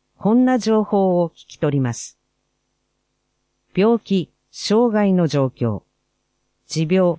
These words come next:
障害者手帳の有無ほか。服薬の状況。症状名、服薬の有無ほか。かかりつけ医、通院先。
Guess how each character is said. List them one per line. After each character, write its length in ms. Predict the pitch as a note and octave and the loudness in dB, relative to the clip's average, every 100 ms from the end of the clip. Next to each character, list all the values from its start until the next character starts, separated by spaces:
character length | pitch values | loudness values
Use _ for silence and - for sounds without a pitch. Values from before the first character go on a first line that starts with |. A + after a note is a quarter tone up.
| _ | _
障 320 | - A3 A#3+ | -6 -2 0
害 180 | A#3+ A#3 | 0 0
者 180 | - A3 | -2 -2
手 160 | A3+ | -2
帳 260 | - D3+ C3 | -2 -2 0
の 180 | A2+ A#2 | -2 -2
有 60 | E3 | -2
無 240 | A#2+ A2 _ | -2 -4 _
ほ 180 | - | -10
か。 240 | A#2 G#2+ F#2+ _ _ _ _ _ _ _ _ _ _ _ _ _ _ _ | -8 -10 -14 _ _ _ _ _ _ _ _ _ _ _ _ _ _ _
服 340 | _ - B3 C4 | _ -8 0 2
薬 300 | B3 - G#3 | 2 0 0
の 140 | G3 | 2
状 180 | E3+ D#3 | 0 -2
況。 380 | C#3 C#3 A#2 A2+ _ _ _ _ _ _ _ | 0 -2 -2 -6 _ _ _ _ _ _ _
症 340 | - - A3+ A#3 | -10 -2 0 2
状 240 | A#3+ G#3+ | 2 2
名、 280 | C#3 A2+ - _ _ | 0 -2 -10 _ _
服 300 | - - B3 | -14 -2 0
薬 280 | A#3 - G#3 | 0 0 0
の 200 | G3 F#3+ | 2 2
有 80 | |
無 220 | F#3+ B2 C3 _ | 2 0 -4 _
ほ 180 | - A2+ | -14 -12
か。 240 | - G#2 - _ _ _ _ _ _ _ _ _ _ _ _ _ _ _ - | -8 -10 -10 _ _ _ _ _ _ _ _ _ _ _ _ _ _ _ -6
か 140 | F3+ | -4
か 180 | - B3+ | -2 -2
り 140 | B3+ | -2
つ 120 | - | -6
け 140 | - A3 | -2 0
医、 220 | D3+ A#2+ _ _ | 0 -4 _ _
通 340 | - - G3+ A3+ | -10 -2 0 2
院 200 | G#3 F3+ | 2 2
先。 420 | - C3+ B2+ A2+ | 0 -6 -6 -12